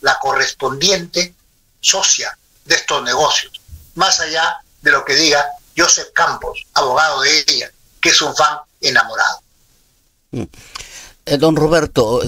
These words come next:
Speaker 2: ¿cuál es, qué, qué figura penal correspondería, por ejemplo, acá en el caso de Oscorima? Y en todo caso, si es que ellos ensayan la cor-, la coartada de que, bueno, son enamorados, tienen una relación sentimental.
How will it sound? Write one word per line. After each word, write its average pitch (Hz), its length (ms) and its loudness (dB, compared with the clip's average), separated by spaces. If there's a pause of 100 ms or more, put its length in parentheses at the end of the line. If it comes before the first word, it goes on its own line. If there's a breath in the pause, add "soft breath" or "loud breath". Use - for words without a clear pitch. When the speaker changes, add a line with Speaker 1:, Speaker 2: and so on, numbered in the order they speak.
(140)
Speaker 2:
¿cuál 247 160 4
es, 196 260 0
qué, 226 160 2
qué 240 160 2
figura 180 460 2
penal 117 480 0
correspondería, 107 720 2
por 95 160 -6
ejemplo, 113 260 0
acá 98 240 0
en 104 120 -2
el 98 140 -2
caso 107 420 0
de 85 100 -2
Oscorima? 117 640 2
Y 90 100 -2
en 92 120 -2
todo 113 280 4
caso, 120 420 0
si 127 400 0 (280 loud breath)
es 151 200 2
que - 160 0
ellos 135 380 4
ensayan 110 500 2
la 92 120 0
cor-, 92 360 0
la 98 220 0
coartada 110 680 2
de 87 140 -2
que, 92 100 -6
bueno, 85 240 -2
son 90 240 -4
enamorados, 107 920 2
tienen 98 280 0
una 98 160 2
relación 95 460 0
sentimental. 92 840 -2